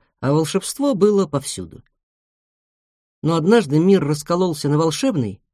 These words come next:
и обычный, земной, из которого были изгнаны маги, волшебники и сказочные обитатели. Постепенно люди перестали понимать животных и позабыли те времена, когда по небу летали волшебные облака,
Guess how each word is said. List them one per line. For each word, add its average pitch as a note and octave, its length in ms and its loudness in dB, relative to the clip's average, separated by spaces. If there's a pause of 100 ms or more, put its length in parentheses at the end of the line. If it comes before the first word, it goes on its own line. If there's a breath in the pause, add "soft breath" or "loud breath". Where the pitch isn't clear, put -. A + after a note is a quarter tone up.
(260)
и F#3 80 0
обычный, A3 460 -2
земной, D3+ 420 -2 (500)
из B2 140 -6
которого E3 440 -2
были D#3+ 360 0
изгнаны B2+ 540 -2
маги, D3+ 340 0
волшебники B2+ 720 -4 (260)
и B2+ 80 -4
сказочные A#2 600 -6
обитатели. F2+ 560 -14 (600)
Постепенно A#3 580 4
люди G#3+ 280 4
перестали G3+ 540 4
понимать D3+ 380 0
животных C#3+ 520 -2 (300)
и D#3 100 -2
позабыли F3+ 520 0
те C#3+ 200 -2
времена, C#3+ 440 0
когда C3 420 -2 (260 soft breath)
по A#2 80 -6
небу D3 280 2
летали C3+ 340 0
волшебные A#2 560 -4
облака, C#3 640 -8